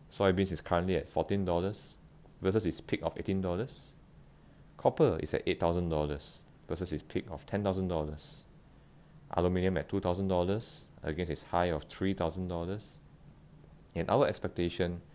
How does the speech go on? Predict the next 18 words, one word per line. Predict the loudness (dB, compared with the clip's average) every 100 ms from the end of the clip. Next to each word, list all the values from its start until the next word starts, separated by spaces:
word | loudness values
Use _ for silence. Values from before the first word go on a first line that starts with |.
| -20 -20 -12
is | -8
for | 0 0 4
all | 4 4
of | 2
these | 0 -2 -4 -16 -20 -20 -20 -6
to | 0
attempt | 0 0 -2 -2 -4 -10 -18 -20 -20
testing | -4 -4 -2 -2 -2
their | 0 -2
prior | 2 2 4
peaks | 0 -6 -8 -12 -16 -12
in | -8 -6
twenty | -4 -4
twenty-one. | -4 -6 -4 -4 -4 -10 -20 -20 -20 -20 -20 -20 -20 -20 -20 -20 -20 -20 -20 -20 -20 -20 -20 -20 -6
Among | 2 4 4
the |
commodity | 4 4 6 4 4 -2
space, | 2 4 4 2 -6 -14